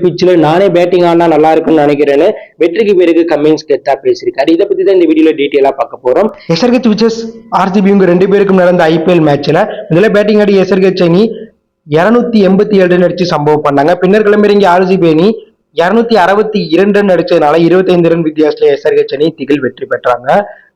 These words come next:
இந்த அபார வெற்றிக்கு பிறகு பேசிய கேப்டன் பேட் கமின்ஸ், இந்த மேட்ச்ல நான் பேட்ஸ்மேனா விளையாண்டு இருந்தா நல்லா இருந்திருக்குமோ அப்படின்னு தோணுச்சு.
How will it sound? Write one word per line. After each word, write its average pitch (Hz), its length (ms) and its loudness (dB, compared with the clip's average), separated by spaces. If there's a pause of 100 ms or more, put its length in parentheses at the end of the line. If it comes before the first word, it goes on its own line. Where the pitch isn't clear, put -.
(120)
இந்த 143 120 0 (120)
அபார 165 220 0 (100)
வெற்றிக்கு 175 380 -2
பிறகு 175 280 0
பேசிய 160 460 0
கேப்டன் 151 340 -2 (140)
பேட் 131 240 0
கமின்ஸ், 160 380 0 (380)
இந்த 165 120 0 (100)
மேட்ச்ல 202 380 0 (500)
நான் 165 260 0
பேட்ஸ்மேனா 214 460 0
விளையாண்டு 190 280 0
இருந்தா 185 240 0
நல்லா 165 200 2
இருந்திருக்குமோ 160 480 0
அப்படின்னு 143 320 0 (100)
தோணுச்சு. 139 340 0